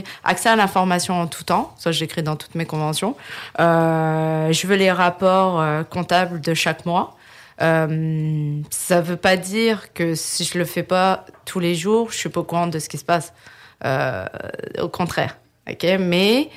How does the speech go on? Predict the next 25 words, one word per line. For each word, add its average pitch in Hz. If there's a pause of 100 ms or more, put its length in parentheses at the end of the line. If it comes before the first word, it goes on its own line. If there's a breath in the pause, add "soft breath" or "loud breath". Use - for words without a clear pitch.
(480 loud breath)
c'est, - (140)
c'est, -
il 170
faut -
que 262
tu -
délègues 185
au 254
bout 208
d'un 202
moment. 202
Tu -
sais -
quoi ? 226
Moi, 196
j'ai 170
l'entreprise 165
d'archi, 165
là, 233
je 170
vais 170
en, 160
en 170
acheter 175
une. 240